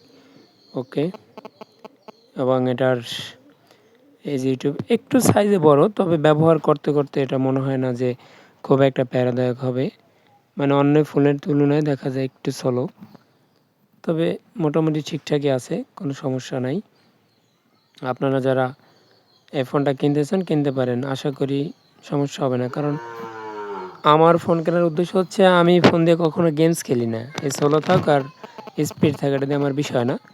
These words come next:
গেমস খেলার কোনো মন মানসিকতা নেই, গেমস খেলিও না। আমি ডেইলি যে টাস্কিং, মাল্টিটাস্কিং, YouTube বা WhatsApp, Facebook এগুলা ঠিকঠাকভাবে চললেই হয়। এবং in display ফিঙ্গারপ্রিন্ট আছে,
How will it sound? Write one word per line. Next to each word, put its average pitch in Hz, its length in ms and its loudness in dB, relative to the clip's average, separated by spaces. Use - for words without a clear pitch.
গেমস 143 280 0
খেলার 139 340 0
কোনো 135 160 -2
মন 135 200 -2
মানসিকতা 135 540 -4
নেই, 147 180 -2
গেমস 135 260 -2
খেলিও 139 400 4
না। 156 60 0
আমি 135 240 4
ডেইলি 135 280 2
যে 135 140 0
টাস্কিং, 135 760 -2
মাল্টিটাস্কিং, 131 600 -2
YouTube 131 440 0
বা 135 160 2
WhatsApp, 135 500 0
Facebook 131 440 -4
এগুলা 147 260 2
ঠিকঠাকভাবে 143 580 -4
চললেই 139 380 -2
হয়। 147 240 -4
এবং 135 140 -4
in 139 120 2
display 139 400 0
ফিঙ্গারপ্রিন্ট 131 600 -2
আছে, 151 180 -4